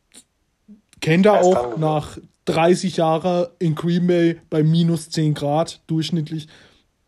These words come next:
Speaker 1: Bockt es ihn nicht. Dann kommen die Bucks, wo es eigentlich, gibt's da eigentlich Schnee?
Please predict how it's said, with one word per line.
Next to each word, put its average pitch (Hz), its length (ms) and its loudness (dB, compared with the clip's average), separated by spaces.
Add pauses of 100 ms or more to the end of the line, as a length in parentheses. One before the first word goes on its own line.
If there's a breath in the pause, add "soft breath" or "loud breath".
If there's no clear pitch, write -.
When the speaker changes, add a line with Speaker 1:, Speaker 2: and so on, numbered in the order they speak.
(100)
Speaker 1:
Bockt 147 260 -6
es 175 140 -6
ihn 202 100 2
nicht. 226 240 -2 (180 soft breath)
Dann 160 200 -6
kommen 185 300 2
die 165 100 -2
Bucks, - 640 -6 (100)
wo 151 160 -2
es 156 100 -6
eigentlich, 156 500 -2 (280)
gibt's - 220 -6
da 226 120 4
eigentlich 202 360 -2
Schnee? 226 320 -2